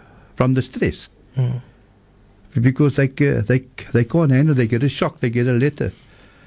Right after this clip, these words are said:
Speaker 1: "Uh, you're gonna be evicted if you don't pay this, and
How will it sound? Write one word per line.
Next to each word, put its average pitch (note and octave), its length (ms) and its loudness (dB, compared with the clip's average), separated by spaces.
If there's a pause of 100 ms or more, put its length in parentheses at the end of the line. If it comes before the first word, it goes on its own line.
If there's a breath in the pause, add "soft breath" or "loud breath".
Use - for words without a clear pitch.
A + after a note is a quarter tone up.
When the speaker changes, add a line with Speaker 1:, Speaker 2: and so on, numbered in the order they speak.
(320 soft breath)
Speaker 1:
"Uh, C#3 100 -2
you're B2 200 4
gonna C3 200 2
be B2+ 180 2
evicted B2 460 -2
if A#2+ 100 2
you A#2+ 80 2
don't A#2+ 280 0
pay C3+ 240 2
this, A#2+ 320 0
and A2+ 460 0